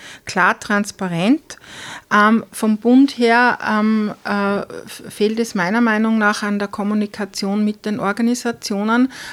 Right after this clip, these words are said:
vor allem in den Bundesländern. In, innerhalb von Wien dürfte es ganz gut funktionieren. Ähm, und, ähm, es braucht auch, ähm, sozusagen, äh, die Hereinnahme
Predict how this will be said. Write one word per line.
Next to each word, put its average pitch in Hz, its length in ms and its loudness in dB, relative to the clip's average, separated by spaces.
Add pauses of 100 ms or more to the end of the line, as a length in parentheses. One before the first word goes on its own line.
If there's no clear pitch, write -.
vor - 200 -4
allem 202 260 2
in 233 140 2
den 208 180 -2
Bundesländern. 226 800 0
In, 214 240 0
innerhalb 220 400 0
von 202 200 -6
Wien 220 180 0
dürfte 208 240 -4
es - 60 -12
ganz 196 200 -4
gut - 180 -10
funktionieren. 208 800 2 (680)
Ähm, 214 300 4 (260)
und, 254 360 8 (140)
ähm, 208 360 4
es - 180 -4
braucht - 540 0
auch, 202 460 0 (320)
ähm, 196 420 0
sozusagen, 214 880 -2 (840)
äh, 208 160 0
die 220 320 -4
Hereinnahme 220 1000 0